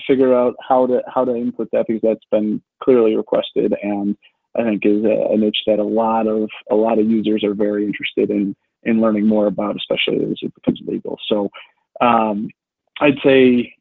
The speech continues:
uh, enjoy what's there right now, but know that we're working very hard to continually add and add very quickly.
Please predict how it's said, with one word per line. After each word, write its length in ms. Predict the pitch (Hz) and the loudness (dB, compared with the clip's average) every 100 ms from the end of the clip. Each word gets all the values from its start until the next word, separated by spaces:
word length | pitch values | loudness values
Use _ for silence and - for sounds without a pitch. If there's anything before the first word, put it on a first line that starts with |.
| _ - | _ -8
uh, 500 | 131 117 113 110 110 - | -4 -2 -2 -4 -6 -2
enjoy 420 | 139 127 131 131 131 | 2 4 6 6 6
what's 160 | 127 | 4
there 160 | 127 123 | 2 4
right 180 | 120 113 | 2 0
now, 260 | 123 117 123 | 0 0 0
but 160 | 107 | -2
know 240 | 113 117 117 | 0 0 0
that 120 | 110 | 0
we're 120 | 113 | 0
working 420 | 110 113 107 104 | 0 -2 -2 0
very 220 | 110 110 | 0 0
hard 340 | 113 110 110 113 - | 0 -2 0 -2 -2
to 240 | 107 104 - - - | -2 -4 -8 -20 -4
continually 580 | 127 - 117 113 110 107 | -2 0 2 2 2 2
add 300 | 113 110 117 | 0 0 0
and 160 | 113 104 | 0 0
add 220 | 110 104 110 | -2 -2 0
very 180 | 104 98 | -2 -2
quickly. 460 | - 120 135 156 | -4 0 2 2